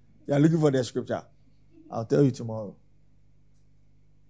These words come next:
Didn't you read? There were so many things Jesus read, but it wasn't recorded in the book.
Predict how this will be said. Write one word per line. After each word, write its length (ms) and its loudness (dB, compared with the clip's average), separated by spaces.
Didn't 240 2
you 80 2
read? 100 2
There 100 4
were 100 0
so 160 -4
many 180 -2
things 220 -4
Jesus 320 -4
read, 280 -6
but 120 -2
it 60 -2
wasn't 280 -2
recorded 400 -6
in 100 -10
the 100 -8
book. 320 -12